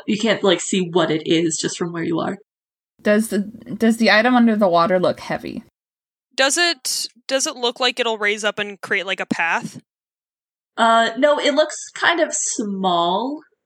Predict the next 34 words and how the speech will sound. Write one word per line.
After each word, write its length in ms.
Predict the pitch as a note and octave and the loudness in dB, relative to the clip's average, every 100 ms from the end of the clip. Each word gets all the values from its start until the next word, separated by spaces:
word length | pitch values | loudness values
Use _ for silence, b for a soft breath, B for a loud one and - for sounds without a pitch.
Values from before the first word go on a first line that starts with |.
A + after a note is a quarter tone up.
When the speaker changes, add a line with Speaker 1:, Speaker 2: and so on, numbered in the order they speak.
| _ _ _ _ | _ _ _ _
Speaker 1:
It's 120 | A#3 - | -10 -8
kind 280 | - B3+ | -2 0
of 80 | C#4 | 0
hard 240 | C#4 C#4 A3 | 0 -2 -2
to 80 | |
tell 560 | G#3+ A3 G3 F#3 F3 F3+ _ _ _ - | -4 0 2 2 0 -2 _ _ _ -6
what 240 | F#3 E3+ | 0 2
it 100 | F3 | 2
is, 240 | E3+ E3 - | 2 2 0
but, 160 | F#3+ | 0
like, 180 | F3+ E3+ | 0 0
because 300 | A3 - C4 | -2 0 0
it's 180 | C4 - | -2 -4
small, 340 | G#3+ A3 B3 C4 - _ - | -2 0 0 -2 -8 _ 0
uh, 380 | F#3+ E3 D#3 - - | 2 4 2 -2 -2
like, 220 | F#3 - | -2 0
the, 240 | F#3 E3 D#3+ | 0 0 0
the 80 | F#3 | -4
sparkles 680 | - E3+ - G3 G3+ - - | -4 -4 -2 -2 -2 -4 0
are 160 | G#3 | 0
small, 380 | G#3 - G#3 A3 | 0 0 2 2
you 120 | G#3+ | -2
can 140 | G3+ G3 | -4 -6
assume 400 | - - G3+ A3+ | -4 -2 -2 -2
that 140 | B3 | -6
it's 80 | - - | -6 -10
probably 520 | E3+ E3 E3 - - | -2 -2 -2 -4 -4
not 220 | C4+ C#4 D4+ | -2 -2 -2
heavy. 340 | C#4+ D4+ D#4 - _ _ _ _ - | -4 -6 -10 -14 _ _ _ _ -2
Speaker 2:
I 140 | G#3 | -2
can, 240 | - D4 C#4+ | 2 4 6
uh, 520 | C4 B3 A3+ G3+ F#3+ - _ _ _ _ | 6 4 4 2 -2 -10 _ _ _ _
send 640 | - - F3 F3 F#3+ G3 G3+ F#3 | -20 -2 2 2 4 2 2 0
my 520 | F#3 F3+ F3 F3 F3 | 0 0 0 -2 -6